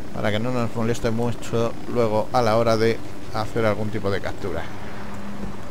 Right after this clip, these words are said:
Ahí está. Me he venido aquí porque, bueno, pues este, eh, este accidente geográfico que hay aquí en este juego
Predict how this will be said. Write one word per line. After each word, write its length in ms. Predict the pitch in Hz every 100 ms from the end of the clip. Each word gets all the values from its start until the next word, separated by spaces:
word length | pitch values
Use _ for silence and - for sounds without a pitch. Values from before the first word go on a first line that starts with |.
| - -
Ahí 240 | 92 87
está. 260 | 78 - - - - - - - - - - - - - - - - - - - - - - - - - - - - - - - - - - - - - - - - - - - - - - - - - - - -
Me 100 | 143
he 20 | 143
venido 220 | 139 131
aquí 240 | 104 160
porque, 240 | 156 117 101
bueno, 260 | 113 90
pues 280 | - 85 - - - - - - - -
este, 880 | 113 - - 117 110 107 101 98
eh, 60 | 98 - - - - - - - - - - - - - - - - - - - - - - - - - - - - - -
este 220 | 143 -
accidente 460 | 147 - 127 139 123
geográfico 640 | - 117 135 143 160 165
que 80 | 147
hay 80 | 120
aquí 220 | 110 139
en 80 | 120
este 180 | - 113
juego 400 | 113 113 151